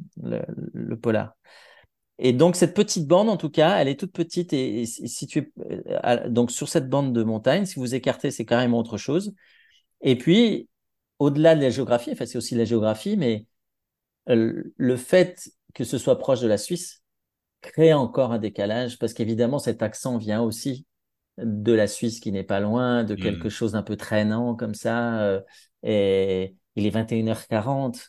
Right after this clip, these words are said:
Speaker 1: à Mout. Il est pas vingt et une heures quarante, vous voyez, il est vingt et une heures quarante. Si j'arrive à peu près à le faire bien.
Speaker 2: <laughs>
Speaker 1: Et... et donc voilà, il y a quelque chose qui a à voir avec la Suisse, avec quelque chose de décalé qui en tout cas est assez, euh,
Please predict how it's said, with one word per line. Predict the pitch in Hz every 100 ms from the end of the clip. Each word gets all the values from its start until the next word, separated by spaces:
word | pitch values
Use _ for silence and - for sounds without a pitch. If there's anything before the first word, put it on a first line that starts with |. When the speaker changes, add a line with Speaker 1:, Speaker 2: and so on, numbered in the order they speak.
| 156
Speaker 1:
à | - 95
Mout. | 107 104 -
Il | - 78
est |
pas | - 95
vingt | 98 98
et |
une | 95
heures | 101
quarante, | - 110 131
vous | 113
voyez, | 101 110
il |
est | 98 90
vingt | 101 117
et |
une | 117
heures | 120
quarante. | - 127 113 92 - _ _ _ _ _ _ -
Si | - 110
j'arrive | 98 95
à | 98
peu | 110
près | 107 104
à |
le | 101
faire | 101 98
bien. | 123 127 -
Speaker 2:
<laughs> | 110 - 104 - - - _ -
Speaker 1:
Et... | 117 113 110 107 101 101 98 101 50 101 - - 50 - 52 - _
et | - 123
donc | 165 160
voilà, | 170 151
il |
y |
a | 151
quelque | 151 160
chose | 170 175
qui | 151
a |
à |
voir | 143
avec | 156 151
la | 151
Suisse, | - - 143 147
avec | 120 123
quelque | 127 127 120
chose | 151
de | 127
décalé | 131 120 123 143
qui | -
en | 113
tout | 110
cas | 139 131
est | 127
assez, | 110 - 135
euh, | 123 107 101 101